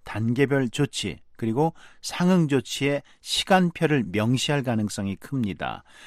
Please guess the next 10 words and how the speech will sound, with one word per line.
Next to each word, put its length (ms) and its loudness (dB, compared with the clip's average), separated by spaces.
그렇지 320 4
않고 240 0
실무 520 0
협상에 500 -2
넘길 520 -2
경우 400 -2
과거 420 2
실패한 600 0
육자 440 -2
회담의 580 0